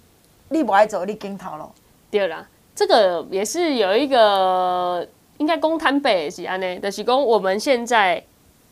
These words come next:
Speaker 2: 前几年啊，这十年来很多的外籍移工被引入到台湾，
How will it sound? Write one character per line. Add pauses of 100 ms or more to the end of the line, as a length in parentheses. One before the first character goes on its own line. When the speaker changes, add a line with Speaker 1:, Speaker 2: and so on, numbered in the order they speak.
(100)
Speaker 2:
前
几
年
啊，
这
十
年
来
很
多
的 (100)
外
籍
移
工 (800)
被
引
入 (240)
到
台
湾，